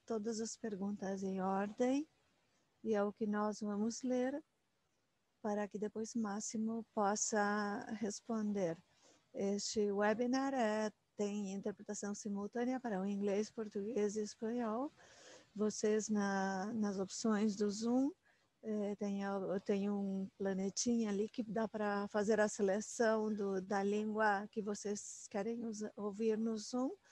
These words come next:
Então, sintam-se à vontade.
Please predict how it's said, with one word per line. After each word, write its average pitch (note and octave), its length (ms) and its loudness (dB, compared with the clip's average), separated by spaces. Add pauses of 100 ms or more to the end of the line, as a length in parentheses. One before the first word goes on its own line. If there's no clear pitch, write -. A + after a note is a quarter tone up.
(520)
Então, A3 440 -2
sintam-se A3 640 -4
à G3+ 160 0
vontade. A3 680 -2